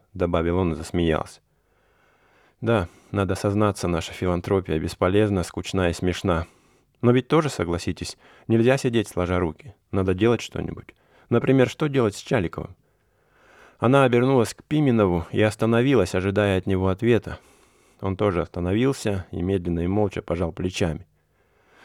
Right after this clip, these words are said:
Очевидно, он знал, что делать с Чаликовым, но это было так грубо и нечеловечно, что он не решался даже сказать. И Чаликовы были для него до такой степени неинтересны и ничтожны, что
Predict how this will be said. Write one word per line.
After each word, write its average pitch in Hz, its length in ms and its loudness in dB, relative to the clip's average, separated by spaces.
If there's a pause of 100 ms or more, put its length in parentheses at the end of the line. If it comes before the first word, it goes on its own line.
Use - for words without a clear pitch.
(120)
Очевидно, 139 460 2
он 131 120 4
знал, 139 240 4
что - 180 -4
делать 78 260 -4
с - 40 -16
Чаликовым, - 600 -4 (200)
но 92 120 -2
это 90 160 -2
было 92 180 2
так 92 200 -2
грубо 92 340 0
и 85 40 0
нечеловечно, 98 600 0
что 82 200 -6
он 87 100 0
не 92 80 2
решался 92 400 -4
даже 85 180 -4
сказать. 92 400 -4 (920)
И 120 100 -4
Чаликовы 120 540 2
были 107 260 2
для 98 160 0
него 101 220 0
до 95 140 -2
такой 92 280 0
степени 90 400 -2
неинтересны 92 680 0
и 87 40 0
ничтожны, 104 600 0
что 82 340 -6